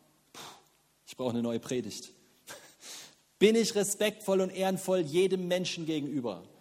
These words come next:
Kann ich die ehren, die andere Meinung sind als ich? Von Herzen. Ich ehre dich.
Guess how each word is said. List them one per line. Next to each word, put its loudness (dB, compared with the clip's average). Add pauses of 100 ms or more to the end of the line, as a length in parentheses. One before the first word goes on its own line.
(140)
Kann 2
ich 0
die -2
ehren, 0
die -8
andere 0
Meinung 0
sind -2
als -4
ich? -8 (260)
Von -2 (100)
Herzen. -4 (1300)
Ich -6
ehre -4
dich. -4